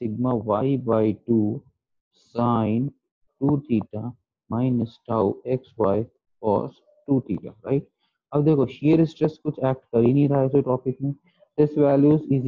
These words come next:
equal to this one, this value is also zero। it means that tau is equals to defined as zero, right? तो यहाँ पे एक समझने वाली बात है, वो क्या है? Let us write this point also, that isotropic state of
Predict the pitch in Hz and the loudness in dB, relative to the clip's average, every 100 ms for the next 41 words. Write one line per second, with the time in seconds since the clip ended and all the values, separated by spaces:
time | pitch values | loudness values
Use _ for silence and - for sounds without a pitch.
0 | 123 - 131 127 120 117 - 123 123 117 | -2 0 0 2 2 0 -2 -2 0 2
1 | 117 127 120 113 113 110 101 113 143 - | 2 4 4 2 0 -2 2 2 2 -4
2 | _ _ 139 147 165 170 170 156 160 - | _ _ -6 0 2 2 0 -2 -4 -4
3 | 139 151 - - 156 - 139 123 _ 143 | 0 2 0 0 -2 -2 -6 -6 _ -2
4 | 139 - 143 127 120 131 139 - 175 208 | -2 -4 -4 -4 -2 -2 -2 -2 -2 -2
5 | _ _ _ - 113 160 139 95 - _ | _ _ _ -14 -2 0 2 -2 -8 _
6 | _ _ _ _ 127 175 196 _ _ _ | _ _ _ _ -2 -2 -2 _ _ _
7 | _ - 185 151 160 220 - - - 151 | _ -4 0 0 0 -2 -4 -8 -8 -6
8 | 143 147 170 156 156 131 110 110 - 151 | -4 -2 -2 -2 -2 0 -2 -2 -4 -2
9 | 135 117 135 131 110 120 151 - _ _ | -2 -4 -2 -2 -2 -6 -8 -12 _ _
10 | _ _ _ _ _ _ _ _ _ _ | _ _ _ _ _ _ _ _ _ _
11 | _ 120 147 143 123 120 139 123 127 - | _ 0 2 2 4 2 2 0 -2 -4
12 | _ _ _ _ 113 110 113 101 104 - | _ _ _ _ -2 0 0 0 0 -2
13 | 165 - _ _ _ _ 156 151 143 151 | -2 -4 _ _ _ _ -6 -4 -2 -2
14 | 147 220 185 185 175 196 - 160 - 165 | -2 -4 -2 -2 0 -4 -4 -8 -6 -2
15 | 175 - 165 160 | -2 -2 -4 -6